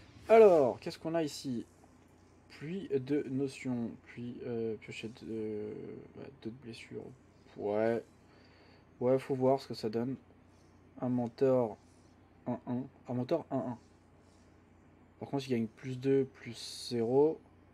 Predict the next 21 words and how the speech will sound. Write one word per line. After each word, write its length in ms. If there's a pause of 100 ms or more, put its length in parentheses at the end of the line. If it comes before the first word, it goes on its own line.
(340)
Pour 240
un, 160
une 160
un 160
un 140
mentor 540
qui, 120
pour 240
deux, 140
gagne 180
plus 180
deux, 120
plus 180
zéro. 340 (580)
Je 100
sais 100
pas 100
si 140
c'est 120
vraiment 440
utile 600